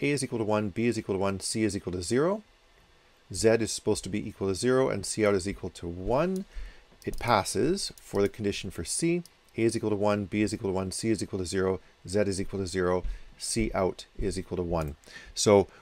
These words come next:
we see that in this case, for the C out, I should have written C out there, um, it worked.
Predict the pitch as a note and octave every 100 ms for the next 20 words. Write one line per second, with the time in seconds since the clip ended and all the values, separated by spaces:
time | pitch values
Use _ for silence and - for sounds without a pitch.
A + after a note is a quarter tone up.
0 | - G#2+ G2+ - D#3+ A#2 B2+ - _ -
1 | F#2+ G#2+ B2 - G2+ B2 - - G2 F#2
2 | - B2+ - G#2+ - - - G2+ - G#2
3 | F#2 - F#2 - G#2+ F2+ F#2+ - - E2+
4 | C#2+ E2+ - - - - - G#2 G2+ G2
5 | F2+ - _ - A#2 D3 - -